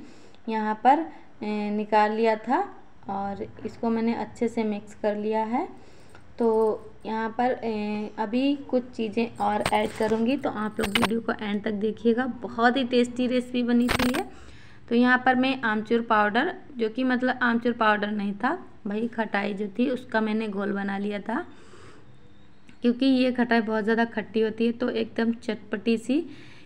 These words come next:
ए, स-, ये हमारी रेसिपी तैयार होगी। तो यहाँ पर मैंने, ए, हरी मिर्च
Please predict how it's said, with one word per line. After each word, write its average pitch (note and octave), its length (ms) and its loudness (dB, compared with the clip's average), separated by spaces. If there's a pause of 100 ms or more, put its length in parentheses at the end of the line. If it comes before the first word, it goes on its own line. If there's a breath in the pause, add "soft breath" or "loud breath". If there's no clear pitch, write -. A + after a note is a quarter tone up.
(100)
ए, G#3+ 320 0
स-, - 260 -6
ये G3+ 300 0
हमारी G#3 360 2
रेसिपी G3+ 380 2
तैयार G3 460 0
होगी। A3 340 0 (460 loud breath)
तो A3 60 0
यहाँ A#3+ 260 4
पर B3 100 6
मैंने, A#3+ 320 6 (140)
ए, G#3 300 -2 (160)
हरी A3 220 4
मिर्च A#3+ 320 2